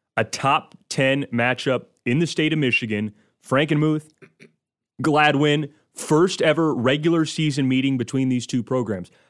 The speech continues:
How lucky are we in this region tonight that last year, the Division Five state championship came down to two listening area schools, the Flying G's and the Eagles,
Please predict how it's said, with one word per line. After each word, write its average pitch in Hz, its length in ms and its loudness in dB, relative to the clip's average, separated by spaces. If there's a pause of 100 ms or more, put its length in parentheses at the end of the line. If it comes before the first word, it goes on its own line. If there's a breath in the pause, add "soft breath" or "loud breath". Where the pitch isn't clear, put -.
(160 soft breath)
How 247 80 0
lucky 202 360 0
are 135 80 2
we 143 240 2
in 127 60 2
this 127 200 -2
region 120 360 0
tonight 104 400 -2 (760)
that 120 140 -2
last 143 420 0
year, 110 400 0 (420)
the 131 60 0
Division 147 360 0
Five 143 260 2
state 139 240 0
championship 120 680 -2
came 127 200 -2
down 120 200 0
to 107 80 -2
two 156 260 -2
listening 143 440 -2
area 135 260 -2
schools, 92 380 -8
the 90 80 -10
Flying 120 320 -2
G's 123 260 -2
and 151 100 -2
the 123 140 -2
Eagles, 90 460 -10